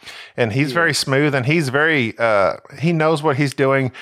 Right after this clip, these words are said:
Speaker 1: 'Cause Jerry's like, "I think he said Best Damn Nerd Show, like, ten times in the first ten minutes of the show." <laughs> He was really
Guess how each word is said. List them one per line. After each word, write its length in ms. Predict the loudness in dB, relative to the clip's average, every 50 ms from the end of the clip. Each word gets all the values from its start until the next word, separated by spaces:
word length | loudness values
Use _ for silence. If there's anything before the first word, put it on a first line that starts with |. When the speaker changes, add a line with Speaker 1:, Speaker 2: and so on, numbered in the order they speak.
| -18 -18 -20 _ _ _ -2
Speaker 1:
'Cause 160 | 0 0 0
Jerry's 300 | 0 0 0 0 0 0
like, 200 | 0 0 -2 -2 -2
"I 100 | -2 0
think 200 | 0 0 -2 0
he 120 | 0 0
said 320 | 0 2 2 0 0 0 0
Best 280 | 0 0 0 0 0
Damn 160 | 0 0 0 2
Nerd 200 | 2 0 0 0
Show, 200 | 0 0 2 2
like, 240 | 2 0 0 -2 -4
ten 260 | -2 -2 0 0 0
times 440 | -2 0 0 2 2 0 -2 -2 -2
in 60 | -2
the 60 | -2
first 320 | 0 0 0 0 0 -2 -2
ten 200 | -2 -2 0 0
minutes 260 | 0 0 0 0 0
of 80 | 0
the 100 | 0 2
show." 320 | 0 0 0 0 0 0 -2 -2
<laughs> 60 | -2
He 100 | 0 0
was 180 | 2 0 0 0
really 320 | 0 0 2 2 0 0